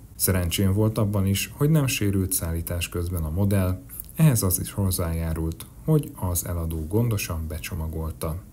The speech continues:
és valószínűleg a szállító cég se nagyon dobálta a dobozt, amiben érkezett a jármű. A máv tíz negyvenhét nulla nulla egyes pályaszámú mozdonyo a Roku egyik nagy újdonsága volt kétezer-kettőben, és gyakorlatilag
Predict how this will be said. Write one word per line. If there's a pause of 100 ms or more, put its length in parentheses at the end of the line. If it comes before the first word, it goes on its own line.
(180)
és
valószínűleg
a
szállító
cég
se
nagyon
dobálta
a
dobozt,
amiben
érkezett
a
jármű. (500)
A
máv
tíz
negyvenhét
nulla
nulla
egyes
pályaszámú
mozdonyo (600)
a
Roku
egyik
nagy
újdonsága
volt
kétezer-kettőben, (200)
és
gyakorlatilag